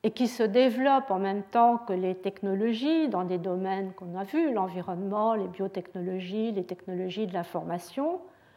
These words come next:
cette conception n'a pas besoin d'un contrat social.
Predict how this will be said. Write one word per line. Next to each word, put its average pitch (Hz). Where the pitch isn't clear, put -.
cette 269
conception 247
n'a 233
pas 240
besoin 233
d'un 240
contrat 196
social. 175